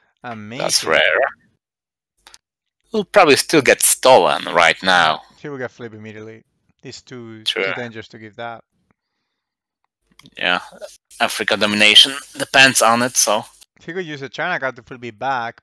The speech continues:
Speaker 1: but
Speaker 2: Yeah, that's one-time deal. He just flips it back again and
Speaker 1: Yep.
Speaker 2: asks, "Now what?"
Speaker 1: Yep.
Speaker 2: And also kind of sad that he had to use Evil Empire, although maybe there aren't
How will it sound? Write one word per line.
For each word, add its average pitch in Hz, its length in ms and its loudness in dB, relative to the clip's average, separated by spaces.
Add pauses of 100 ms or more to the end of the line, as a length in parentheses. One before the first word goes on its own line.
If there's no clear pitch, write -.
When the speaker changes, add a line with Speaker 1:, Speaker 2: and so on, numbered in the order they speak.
Speaker 1:
but 117 180 -18 (840)
Speaker 2:
Yeah, 135 140 4
that's 107 300 2
one-time 104 400 2
deal. 104 260 4
He 110 220 -10
just 107 240 0
flips - 320 0
it 107 120 -10
back 98 280 4
again 95 420 2 (160)
and 90 200 -8
Speaker 1:
Yep. 92 100 -10 (280)
Speaker 2:
asks, - 480 2
"Now 87 220 4
what?" 170 400 0 (880)
Speaker 1:
Yep. 123 160 -16 (4000)
Speaker 2:
And 110 240 -8
also - 220 0
kind 123 220 0
of 110 60 0
sad 117 260 4
that 107 140 4
he - 100 -12
had 110 180 2
to 113 80 -4
use 107 340 0
Evil 110 200 0
Empire, 104 460 6
although 123 300 6
maybe 165 360 2
there 131 160 6
aren't 120 460 8